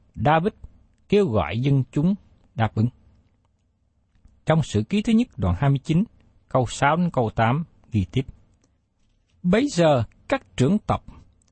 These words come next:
các trưởng của chi phái Israel, các tướng cai ngàn người và trăm người, các kẻ coi sóc công việc của vua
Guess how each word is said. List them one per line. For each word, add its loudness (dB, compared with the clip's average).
các -6
trưởng 2
của -2
chi 0
phái 0
Israel, 0
các -4
tướng 0
cai 2
ngàn 4
người 2
và 0
trăm 4
người, 2
các -2
kẻ -2
coi 2
sóc -6
công 2
việc -2
của -2
vua 0